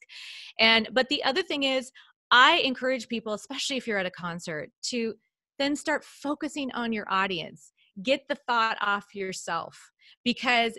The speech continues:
you're singing for people. Think about how you are connecting with them. You know, look at somebody, smile,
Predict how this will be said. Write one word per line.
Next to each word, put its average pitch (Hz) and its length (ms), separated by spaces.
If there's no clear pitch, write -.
you're 262 260
singing 349 400
for 240 160
people. 208 560
Think 359 160
about 262 280
how 262 240
you 240 220
are 220 100
connecting 214 480
with 190 160
them. 165 260
You 233 80
know, 240 140
look 247 360
at 269 200
somebody, 175 420
smile, 247 800